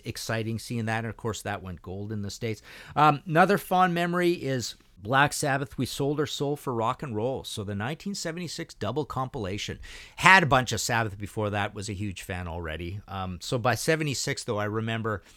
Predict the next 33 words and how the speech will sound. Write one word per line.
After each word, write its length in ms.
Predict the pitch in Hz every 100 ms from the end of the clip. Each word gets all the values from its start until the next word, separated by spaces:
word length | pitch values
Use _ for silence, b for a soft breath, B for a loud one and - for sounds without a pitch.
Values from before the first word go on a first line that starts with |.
| B B B
sitting 520 | - - 214 254 269
in 360 | - 160 160 156
our 260 | - 127 113
basement 840 | 87 117 135 - - 98 95 - - _ _ _ - 92
den, 460 | 131 101 80 101 104 B B B B -
uh, 240 | 107 107 -
working 480 | 120 135 131 151
on, 440 | 131 123 120 117 110 _
uh, 180 | 107 101 117
a 140 | 107
report. 520 | 104 - - 104 -
You 100 | -
know, 100 | 98
when 160 | 110 113
you 80 | 107
had 120 | 101
to 60 | 104
do 160 | 98
school 320 | - - 113
reports, 480 | 110 104 120 110 98
I 120 | 104
was, 300 | 107 98 - -
I 100 | 101
was 180 | 101 104
a 60 |
master 540 | 101 104 98 - - 90
at 120 | -
these 200 | 95 -
reports. 440 | 82 101 87 -
I 40 | 95
loved 360 | 95 95 92
doing 300 | 98 92 95
them, 220 | 92 87